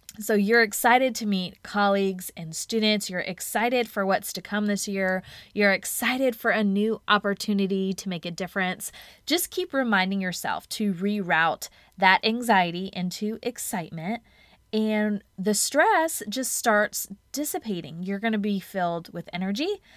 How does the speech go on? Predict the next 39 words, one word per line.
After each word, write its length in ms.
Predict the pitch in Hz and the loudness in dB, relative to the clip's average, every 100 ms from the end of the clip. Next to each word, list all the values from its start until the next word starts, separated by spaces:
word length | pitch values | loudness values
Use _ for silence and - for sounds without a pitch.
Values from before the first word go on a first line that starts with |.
| - | -18
so 180 | - 233 | -2 2
that 160 | 214 202 | 2 2
you 180 | 254 247 | 0 0
can 340 | 247 220 208 | 0 2 2
complete 460 | 220 202 214 208 226 | 0 2 2 2 4
that 240 | 202 160 | 6 4
lengthy 580 | 196 190 - 196 190 196 _ | 2 0 -2 -2 -2 -6 _
to-do 320 | - 196 190 214 | -4 0 2 2
list. 260 | 285 - | 2 0
Just 240 | 311 392 - | -4 -6 -2
give 160 | 349 | 0
this 200 | 294 294 | 0 0
a 80 | 240 | -4
try. 340 | - 180 120 | 0 0 0
Trust 460 | 202 - 254 254 - | -4 0 0 0 -4
me, 200 | 190 170 - - - | -6 -8 -16 -18 0
it's 200 | 226 226 | 0 2
my 180 | 254 262 | 2 0
current 380 | - 240 233 - | -2 -2 -4 -2
focus 400 | 196 185 196 - | -2 -2 -4 -4
this 200 | 196 - | -6 -6
year. 360 | 175 165 156 - | -2 -2 -2 -4
I've 120 | 175 | -2
got 220 | 175 170 | 0 2
a 60 | 180 | 2
lot 220 | 175 175 | 4 2
of 80 | 190 | 2
new 160 | 185 | 2
opportunities 880 | 185 185 240 226 254 233 233 262 277 | 2 0 -2 -4 -2 -2 -2 -2 -4
on 200 | - 208 | -2 -2
the 60 | 226 | 0
horizon, 640 | 214 175 190 202 247 285 - - - - | 0 2 2 0 -2 -2 -10 -16 -18 -6
and 140 | 196 - | -6 -2
honestly, 540 | 196 254 269 349 349 | 2 2 2 0 0
just 340 | 220 247 - | 2 0 0
thinking 320 | 220 196 226 254 | -2 0 -2 -4
about 300 | 269 269 269 | -2 -2 0
those 220 | 285 285 | -2 -2
things 520 | 294 302 311 320 | -6 -6 -8 -10